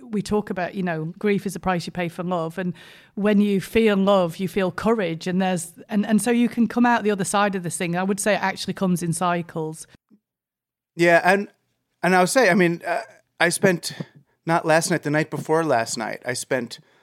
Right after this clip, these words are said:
Speaker 2: I don't know, four or five hours reading all the background on your stuff and on, from both of you, and then about the climate and all the links to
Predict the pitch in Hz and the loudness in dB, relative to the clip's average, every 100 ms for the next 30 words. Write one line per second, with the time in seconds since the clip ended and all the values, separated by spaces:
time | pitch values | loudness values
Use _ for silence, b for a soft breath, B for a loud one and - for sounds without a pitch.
0 | b 139 123 104 - 143 139 139 120 123 | b -4 -4 -6 -6 0 0 0 0 2
1 | 110 104 117 139 131 123 - 131 135 131 | 0 -4 -4 -2 -2 -6 0 2 2 2
2 | 123 120 123 113 101 104 107 - 180 156 | 2 0 -2 -4 -6 -6 -6 0 2 2
3 | - - 113 107 B B - 127 - 131 | 0 -12 -12 -12 B B -6 -6 -4 0
4 | 180 185 160 139 147 139 123 120 131 117 | 2 2 0 -2 2 2 2 0 0 -2
5 | 113 107 - - - 190 180 156 143 139 | -2 -4 -6 -10 0 2 4 2 2 2
6 | 139 127 127 139 123 - - 131 110 | 2 0 -2 -2 -4 -8 -4 -4 -6